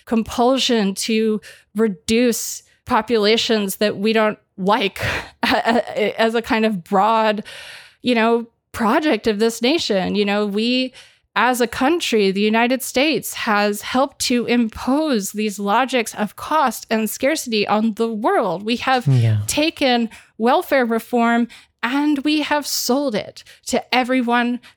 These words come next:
Speaker 1: that would listen and to anyone that would buy into it. And we have forced and coerced countries to
Speaker 2: Mm.
Speaker 1: dismantle their welfare systems, right? And under all of that, whether we're talking about care for disabled people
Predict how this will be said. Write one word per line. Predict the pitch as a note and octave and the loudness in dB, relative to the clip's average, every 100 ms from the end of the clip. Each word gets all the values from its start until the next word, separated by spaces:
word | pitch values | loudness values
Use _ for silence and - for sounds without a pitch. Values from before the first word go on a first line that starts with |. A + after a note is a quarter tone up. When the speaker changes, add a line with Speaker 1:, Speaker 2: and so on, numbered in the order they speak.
| _ | _
Speaker 1:
that | A3+ | -2
would | A#3 G#3+ G3 | 0 -2 0
listen | A3 - E3+ E3 | -2 -2 -6 -6
and | - F#3+ | -6 -6
to | - - | -6 -4
anyone | A3+ A#3+ A#3 A3+ A3 | 0 2 2 0 2
that | G#3+ G#3+ | 2 0
would | G3+ F3 | -2 -2
buy | F#3+ G3 | 0 2
into | G3 G3+ - F#3 | 0 -2 -4 -6
it. | E3+ - | -4 -2
And | A3 | -2
we | A#3 A#3+ | -2 -2
have | B3+ B3+ | 0 -2
forced | - - - E4 G#3 - - | -4 -8 0 2 0 -4 -4
and | G#3+ G#3+ | -4 -4
coerced | - A3+ A#3+ F4+ - - | -4 0 2 0 -2 -6
countries | A3 G3 - F#3+ F3+ F#3 - - - _ | -6 -8 -6 -4 -4 -4 -8 -18 -20 _
to | - D3 D#4+ | 2 4 4
Speaker 2:
Mm. | C3 | 4
Speaker 1:
dismantle | F#3 G3+ - B3 G4 A4 G#3 | 2 0 2 2 2 2 0
their | G#3+ C#4 | 0 0
welfare | C4+ F#4+ G#4 - - | 2 0 0 -4 -6
systems, | - - - D#3+ - G#3+ A3 | -8 -10 -8 -8 -8 -8 -2
right? | A3 C#4+ D4+ - - - | 0 -2 -6 -14 -20 -6
And | A3+ A#3 A#3 - _ _ _ | -2 0 -2 -6 _ _ _
under | C4 D4+ C#4+ C4 | 2 4 2 0
all | C4 D#4+ | 2 2
of | E4 A3+ | 2 0
that, | F3+ E3+ - _ _ _ | -2 -4 -8 _ _ _
whether | G#3+ A3+ | 0 2
we're | A3 A3 | 2 2
talking | - G#3 A#3 G#3 | 0 -2 0 -2
about | G3 F3+ - | 0 0 0
care | - C4 A#3+ | -4 0 0
for | - | -2
disabled | F#3+ - D#4 D4 C4+ | -6 -2 -2 0 -2
people | B3+ A3+ A3 F#3 F#3+ | -4 -4 -2 -2 -4